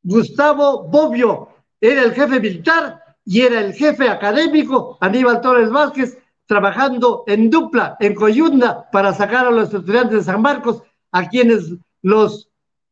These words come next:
levantaron en el número de quinientos sesenta y seis. Por lo tanto, muchos desaparecieron,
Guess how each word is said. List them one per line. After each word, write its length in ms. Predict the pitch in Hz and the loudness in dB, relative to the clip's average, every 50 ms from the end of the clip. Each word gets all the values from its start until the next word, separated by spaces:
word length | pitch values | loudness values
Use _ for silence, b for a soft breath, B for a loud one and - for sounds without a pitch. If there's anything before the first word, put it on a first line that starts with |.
| _ _ _ _ _ - | _ _ _ _ _ -2
levantaron 800 | 185 185 208 208 214 214 190 175 262 262 269 254 247 226 220 - - | 0 2 2 2 0 0 -2 -2 0 0 2 2 0 0 -2 -4 -4
en 140 | 190 185 | -2 0
el 120 | 196 202 214 | 2 2 4
número 300 | 233 254 240 247 233 214 | 4 4 4 4 4 2
de 160 | 196 190 147 | 0 -2 -4
quinientos 460 | 170 202 220 247 254 240 - 226 185 | -4 -2 0 0 0 0 0 0 0
sesenta 460 | 170 196 165 190 190 185 180 - 180 | -2 -2 -2 -2 -2 -2 -2 0 0
y 100 | 175 180 | 0 0
seis. 480 | 170 - 269 254 214 - - - _ _ _ _ _ _ _ _ _ _ _ _ _ _ _ _ _ | 0 0 -2 -2 -2 -2 -6 -16 _ _ _ _ _ _ _ _ _ _ _ _ _ _ _ _ _
Por 180 | - 208 202 196 | 0 2 2 2
lo 180 | 190 190 185 | 2 0 0
tanto, 560 | 185 277 277 269 247 - - 196 160 143 - _ _ _ _ | -2 -2 -2 -2 -4 -4 -6 -6 -6 -8 -12 _ _ _ _
muchos 420 | - 214 302 320 - 214 247 214 196 | 0 2 2 2 2 2 2 2 2
desaparecieron, 840 | 202 170 170 175 175 185 180 180 165 180 277 302 302 294 262 - | 0 0 0 -2 -2 0 0 0 0 2 2 2 2 2 0 -4